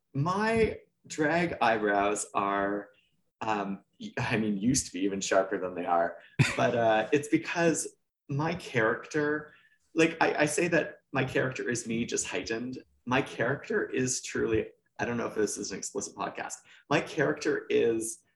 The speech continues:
Speaker 2: I am,
Speaker 1: a
Speaker 2: I, I am, I'm eighteen plus. Yes.
Speaker 1: Oh, perfect. My character
Speaker 2: Yeah.
Speaker 1: is a bitch. She is a bitch.
Speaker 2: <laughs>
Speaker 1: As much as, like, in Kingston, we have this thing where when we ask people how they're doing tonight, everyone replies, "Fuck you, bitch."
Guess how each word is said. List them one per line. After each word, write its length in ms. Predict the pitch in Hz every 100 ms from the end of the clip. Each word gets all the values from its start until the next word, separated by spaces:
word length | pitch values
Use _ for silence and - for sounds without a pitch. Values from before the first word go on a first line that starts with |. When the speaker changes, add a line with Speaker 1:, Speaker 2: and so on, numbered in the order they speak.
| _ 113
Speaker 2:
I 120 | 110
am, 280 | 110 110 107
Speaker 1:
a 380 | 101 98 98
Speaker 2:
I, 220 | 120 120 120 -
I 100 | 110
am, 260 | 110 104 - -
I'm 140 | 117 110
eighteen 340 | 117 110 98
plus. 320 | 92 - - _ -
Yes. 240 | 101 - - -
Speaker 1:
Oh, 100 | 240
perfect. 360 | - 170 - 135
My 100 | 131
character 360 | - 147 381 -
Speaker 2:
Yeah. 60 |
Speaker 1:
is 100 | 147
a 60 | -
bitch. 480 | 78 - - - - - - 427
She 140 | 302 330
is 140 | -
a 60 | 359
bitch. 580 | - - - - 330 - -
Speaker 2:
<laughs> 140 | - -
Speaker 1:
As 360 | - - 147 170
much 240 | 185 180
as, 200 | 160 -
like, 240 | 123 147 - _ _ _ - - - -
in 180 | 175
Kingston, 440 | - 220 - 196 170
we 100 | 156
have 260 | 143 131
this 200 | 107 -
thing 320 | - 101 95 95
where 460 | 90 90 90 82 101
when 140 | 95
we 120 | 90
ask 320 | 120 127 135
people 180 | - 98
how 220 | - 98
they're 180 | 95 85
doing 280 | 90 90 92
tonight, 380 | - 95 92 92
everyone 340 | 104 101 104 95
replies, 600 | - 98 87 82 - - _
"Fuck 260 | 104 104 -
you, 120 | -
bitch." 500 | - - - - -